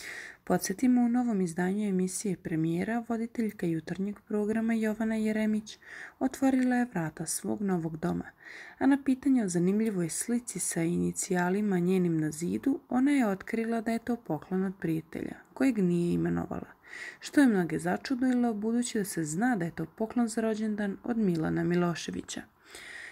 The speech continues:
Tim povodom se oglasio i Milošević, koji je prokomentarisao njeno prećutkivanje njegovog imena.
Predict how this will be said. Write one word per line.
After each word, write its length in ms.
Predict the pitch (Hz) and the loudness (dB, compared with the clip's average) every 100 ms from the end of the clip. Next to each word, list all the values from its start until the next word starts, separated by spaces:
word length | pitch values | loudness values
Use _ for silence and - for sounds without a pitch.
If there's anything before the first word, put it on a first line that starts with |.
| - | -10
Tim 200 | - 208 | -2 0
povodom 500 | 190 185 165 - - | 2 0 0 -6 -6
se 180 | - - | -4 -2
oglasio 540 | 175 170 180 175 - 185 | 0 2 0 0 -2 -2
i 80 | |
Milošević, 640 | - 180 190 226 - 269 254 | 0 2 2 0 0 0 0
koji 220 | - 254 | 0 0
je 60 | 254 | 0
prokomentarisao 960 | - 247 247 240 233 240 269 - 190 | -2 -2 0 0 2 0 0 0 0
njeno 320 | 175 185 180 | 2 4 2
prećutkivanje 840 | 170 - 160 - - 196 202 233 233 | 0 -4 -8 -12 -8 -4 -2 0 2
njegovog 560 | 214 180 170 160 170 170 | 2 2 0 0 0 4
imena. 380 | 190 175 - | 4 4 0